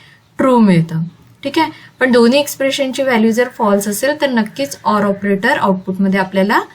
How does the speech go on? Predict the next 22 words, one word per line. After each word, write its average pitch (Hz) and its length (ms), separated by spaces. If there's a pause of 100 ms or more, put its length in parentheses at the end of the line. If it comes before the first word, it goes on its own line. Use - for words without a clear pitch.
(300)
फॉल्स 220 400
देणार. 170 640 (1080)
नेक्स्ट 262 420
आहे 277 180
आपला 262 340
not 226 440
ऑपरेटर. 165 480 (720)
not 240 320
ऑपरेटर 269 480
काय 233 220
करतं? 214 360
लॉजिकल 247 680 (240)
एक्सप्रेशनची 233 720
व्हॅल्यू 220 340
ही 262 160
निगेट 277 460
करतं, 185 320
म्हणजे 185 220
विरुद्ध 254 440
करतं. 170 360 (400)
ठीक 262 160
आहे, 226 120